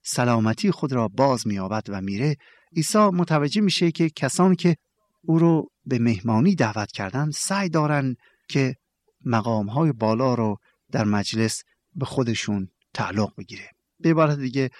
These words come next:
آنهایی هم که به مهمانی دعوت شدن سعی می‌کنن که در صدر مجلس و یا در بالای مجلس بنشینن و بدین وسیله نشون می‌دن که آنها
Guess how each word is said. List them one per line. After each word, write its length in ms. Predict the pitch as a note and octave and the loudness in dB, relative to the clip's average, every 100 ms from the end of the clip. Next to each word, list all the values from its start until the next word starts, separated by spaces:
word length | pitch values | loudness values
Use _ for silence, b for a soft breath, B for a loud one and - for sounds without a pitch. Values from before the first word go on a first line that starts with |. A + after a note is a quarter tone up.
| b | b
آنهایی 300 | - C#3+ D3 | 0 4 4
هم 160 | D3+ C#3 | 4 2
که 140 | - | -2
به 180 | C3+ C3 | 2 4
مهمانی 480 | A#2+ A#2+ A#2+ A#2+ C#3+ | 4 4 4 4 4
دعوت 300 | B2+ A2+ A2+ | 4 2 0
شدن 200 | - C3+ | -2 -2
سعی 260 | C#3+ E3 D#3+ | -2 -2 -2
می‌کنن 280 | D3+ D#3 | -2 -4
که 180 | D#3 E3+ B B - | 0 -2 B B -4
در 120 | G#2+ | -2
صدر 380 | - F#3 G#3 F#3 | 2 0 2 2
مجلس 460 | E3+ D3+ D3+ E3+ B B B2+ | 2 2 2 0 B B 0
و 40 | |
یا 120 | C3 | 2
در 200 | C3 A#2+ | 2 -2
بالای 360 | A2+ A#2+ B2 B2 | 0 2 2 2
مجلس 500 | A2+ G#2 - G3 - | 2 -2 2 0 4
بنشینن 360 | A3+ - A3 | 2 4 4
و 120 | G3 C3+ | 4 2
بدین 240 | C#3 G#3+ | 2 2
وسیله 400 | G3 - F#3 F#3 B B - | 2 2 2 2 B B -4
نشون 300 | A#2 - G3+ | -2 2 2
می‌دن 220 | G3+ G3+ | 4 2
که 140 | F#3+ D3+ | 2 0
آنها 320 | G#2 B2 | 2 2